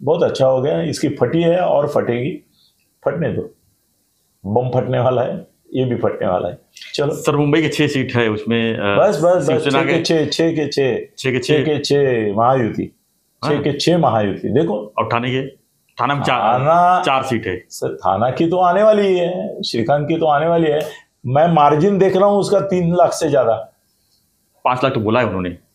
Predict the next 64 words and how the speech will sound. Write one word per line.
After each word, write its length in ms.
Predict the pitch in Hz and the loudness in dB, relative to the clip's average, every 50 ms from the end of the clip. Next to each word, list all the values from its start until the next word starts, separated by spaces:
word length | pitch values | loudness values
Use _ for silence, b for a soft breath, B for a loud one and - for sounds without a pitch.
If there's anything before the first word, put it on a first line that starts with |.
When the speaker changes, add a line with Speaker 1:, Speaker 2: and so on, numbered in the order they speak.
| _ _ _ _ _ _ _ | _ _ _ _ _ _ _
Speaker 1:
पाँच 200 | 135 139 135 139 | -2 -2 0 2
लाख 140 | 151 147 131 | 2 2 2
बोला 260 | 113 110 104 98 98 | 2 0 -2 -2 -2
है, 160 | - - 113 147 | -2 -2 -2 -4
नहीं, 180 | 180 180 - | -4 -4 -2
तीन 140 | - 208 208 | 0 2 2
लाख 160 | 208 208 202 | 4 2 2
से 140 | 202 202 190 | 2 0 2
ज्यादा 260 | 185 170 160 165 170 | 2 4 4 4 2
तो 160 | 170 170 160 | 2 0 0
हंड्रेड 320 | 135 123 123 135 165 170 165 | 0 0 0 0 0 0 0
परसेंट 300 | 156 - - 123 110 104 | -2 -2 -2 -2 -2 -2
होगा, 160 | 98 101 113 | 0 -2 0
पाँच 260 | 113 151 156 170 170 | 2 2 2 2 2
लाख 100 | 214 214 | -2 -2
से 120 | 214 - 190 | -2 -2 -2
भी 120 | 170 165 | -2 -2
हो 180 | 147 123 151 156 | -2 -2 -4 -2
सकता 280 | 143 156 - - 156 | -4 -4 -2 0 0
है, 40 | 160 | 0
Speaker 2:
जी। 60 | 170 | 0
Speaker 1:
मगर 80 | 185 185 | 0 -2
तीन 240 | 180 - 175 180 180 | -2 -2 -2 0 2
लाख 160 | 180 175 180 | 2 2 2
का 100 | 180 175 | 0 0
मैं 220 | 175 175 175 156 | 0 0 0 2
guarantee 340 | 143 131 131 131 127 123 120 | 2 2 2 2 -2 -4 -4
दे 120 | 107 104 | -4 -4
सकता 320 | 98 - - - _ _ 98 | -6 -6 -10 -14 _ _ -10
हूँ। 100 | 87 - B B B B _ - 131 | -10 -10 B B B B _ 0 2
थाना 180 | 131 151 170 | 2 2 2
में 160 | 185 190 190 | 2 2 0
भी 100 | 180 214 | 0 0
दो 180 | 175 156 143 139 | 0 0 0 2
लाख 160 | 135 131 123 | 2 0 0
से 160 | - - 117 | 0 -2 0
ज्यादा 560 | 104 104 101 98 104 101 101 104 - - - - - 98 | 0 0 2 2 2 0 0 -2 -4 -6 -10 -12 -8 -6
वोट 180 | 98 98 117 | -4 -2 0
Speaker 2:
नहीं, 180 | 139 147 120 90 | 0 0 0 0
थाना 220 | - 107 123 139 | -2 -2 -2 0
में 100 | 143 139 | -2 -2
चार 180 | 139 135 131 117 | 0 0 -2 0
सीटें 220 | - 110 101 101 | -2 -4 -4 -4
total। 280 | - 98 92 92 87 85 - _ _ _ _ _ _ b b b b b | -4 -4 -6 -6 -8 -10 -12 _ _ _ _ _ _ b b b b b
Speaker 1:
हाँ, 200 | 131 170 202 196 | 0 2 2 2
नहीं, 140 | 202 220 208 | 2 0 0
Speaker 2:
थाना, 100 | 147 120 | 0 0
Speaker 1:
भिवंडी 340 | 127 180 190 202 196 185 165 | 2 2 2 2 2 2 2
है 160 | 143 123 117 | 2 2 0
ना, 80 | 135 135 | 0 -2
Speaker 2:
वो 100 | 123 117 | -2 -2
भिवंडी 300 | 107 120 123 123 123 143 | 0 0 0 2 4 4
Speaker 1:
पालघर 160 | 143 123 - | 4 4 4
Speaker 2:
पाल-, 120 | 185 165 | 4 4
Speaker 1:
है, 140 | 139 127 127 | 2 2 2
Speaker 2:
पालघर 280 | 127 117 107 104 92 90 | 2 0 0 0 -2 -4
है। 60 | 87 | -6
Speaker 1:
भिवंडी 400 | 170 - - 160 175 190 196 190 | -8 -6 -4 -2 -2 -2 -2 -2
है, 80 | 170 | -2
पालघर 360 | 165 170 160 151 - 185 156 147 | 0 0 0 0 0 -2 -2 -2
है, 80 | - | -2
वो 160 | - 170 196 | -2 -2 -2
तो 120 | 196 196 208 | -2 -2 -2
आएगी। 380 | 196 175 165 151 139 139 139 | 0 0 -2 -4 -6 -8 -8